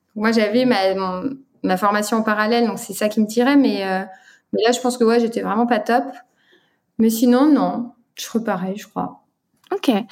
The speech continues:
Speaker 2: Et si, euh, totalement, tu, euh, euh, un, un, un métier ou, euh, enfin, si, si tu devais changer totalement de métier,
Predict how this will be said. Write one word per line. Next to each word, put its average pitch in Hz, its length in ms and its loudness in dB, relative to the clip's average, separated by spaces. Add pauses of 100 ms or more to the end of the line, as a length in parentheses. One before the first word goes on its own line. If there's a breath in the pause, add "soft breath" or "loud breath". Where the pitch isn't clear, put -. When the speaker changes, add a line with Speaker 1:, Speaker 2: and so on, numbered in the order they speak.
(220 loud breath)
Speaker 2:
Et 214 160 2
si, 277 500 0
euh, 185 640 -4 (440)
totalement, 220 480 0
tu, 196 300 -4
euh, 175 420 -2
euh, - 0 - (440 loud breath)
un, - 760 -4
un, 180 180 0
un 190 120 2
métier 202 640 0
ou, 180 220 0
euh, 165 220 -2
enfin, 175 220 -4
si, - 180 -10
si - 160 -6
tu 196 140 0
devais 196 180 2
changer 208 360 2
totalement 226 480 0
de 226 80 0
métier, 226 480 -2